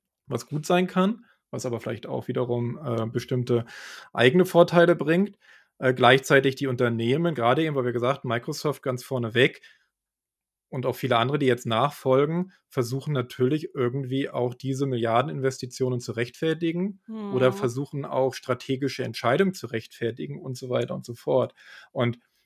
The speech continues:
Speaker 1: ich glaube, man muss das halt ein bisschen nüchterner betrachten und deswegen will ich auch gar nicht falsch verstanden wissen. Ich find, äh, die Entwicklung von generativer A-, äh, äh, A I ist wirklich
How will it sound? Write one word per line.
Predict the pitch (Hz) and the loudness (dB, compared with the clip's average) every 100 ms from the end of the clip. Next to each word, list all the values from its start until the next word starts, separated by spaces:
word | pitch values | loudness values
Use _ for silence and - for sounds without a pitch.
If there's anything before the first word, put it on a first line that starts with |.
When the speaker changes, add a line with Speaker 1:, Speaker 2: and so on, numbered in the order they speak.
| _ _ _ _ _ _ _ _ | _ _ _ _ _ _ _ _
Speaker 1:
ich | - - | -14 4
glaube, | 131 139 | 8 8
man | |
muss | 143 147 | 6 2
das | 156 | 2
halt | 160 147 | 4 2
ein | 139 | 0
bisschen | 131 135 | -2 0
nüchterner | 156 185 214 156 120 | 0 0 0 0 0
betrachten | 120 - 113 110 - 120 143 156 _ _ _ | -4 -2 -4 -4 -8 -8 -8 -10 _ _ _
und | 160 120 120 120 - _ _ _ _ _ _ _ _ _ _ _ | -6 -4 -4 -6 -14 _ _ _ _ _ _ _ _ _ _ _
deswegen | 131 127 143 143 - 147 | -2 2 2 0 -4 2
will | |
ich | 143 | 2
auch | 139 | 4
gar | 139 | 2
nicht | 135 | 2
falsch | 139 | 2
verstanden | 127 120 160 196 123 | 2 0 0 2 -2
wissen. | 120 117 | -2 -6
Ich | - | -4
find, | 127 127 127 | -2 -2 -2
äh, | 135 117 | 0 0
die | 120 | 2
Entwicklung | 123 120 135 143 135 | 0 0 -2 -2 -6
von | 127 120 | -6 -4
generativer | 120 120 120 120 143 131 | -2 -2 -2 -4 -2 -2
A-, | 123 | -2
äh, | 127 127 131 120 117 - - 120 113 120 127 | -4 -4 -2 -2 -2 -4 -6 -6 -6 -6 -6
äh, | - | -6
A | 113 | -2
I | 131 | -2
ist | 151 123 - - _ | -2 -6 -8 -16 _
wirklich | 123 143 147 123 123 | -8 -6 0 0 0